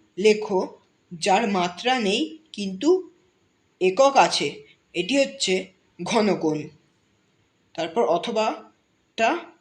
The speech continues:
দীপন প্রাবল্যের এসআই একক কী? এটা হচ্ছে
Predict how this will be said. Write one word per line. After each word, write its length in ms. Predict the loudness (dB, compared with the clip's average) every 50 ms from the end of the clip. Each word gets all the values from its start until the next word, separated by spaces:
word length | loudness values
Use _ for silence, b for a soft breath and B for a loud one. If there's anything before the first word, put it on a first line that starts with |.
| _ _ _ _ _ _ _ _ _ _ _ _ _ _ _ _ _ _ _ _ -14
দীপন 720 | -12 -10 -8 -8 -8 -6 -2 0 2 2 2 0 -2 0
প্রাবল্যের 840 | 2 2 2 2 2 2 2 2 2 4 4 4 4 4 2 -2 -2
এসআই 340 | -2 0 0 2 2 2 2
একক 360 | 2 2 2 0 -2 -2 -4 -8
কী? 300 | -8 -6 -6 -6 -6 -8 -14 -20 _ _ _ _ _ _ -8
এটা 180 | -4 -2 -2
হচ্ছে 360 | -2 -2 -2 -2 -2 -2 -2